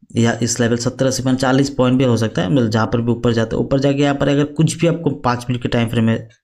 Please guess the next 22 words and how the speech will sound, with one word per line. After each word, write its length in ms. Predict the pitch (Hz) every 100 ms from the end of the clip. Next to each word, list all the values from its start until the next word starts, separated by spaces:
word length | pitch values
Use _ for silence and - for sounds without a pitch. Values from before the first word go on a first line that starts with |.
| _
बेयरिश 280 | 107 127 127
मिलता 280 | 127 127 117
है, 140 | 92
above 160 | 123 143
forty 280 | 135 - 143
points, 220 | 117 107
at 100 | 113
least 360 | 143 143 - -
चालीस 360 | 123 135 - - 123 - 175 - _ -
पॉइंट 220 | 123 127 123
ऊपर 200 | 107 110
जाने 180 | 110
देना, 140 | 104 120 113
तीस 200 | 147 135
या 60 | 143
चालीस 260 | 113 117 120
पॉइंट 180 | 120
ऊपर 200 | 113 120
जाने 200 | 107 110
देना, 220 | 101 104 143 - - - - -
उसके 260 | 143 - 180
बाद 440 | 135 127 131 101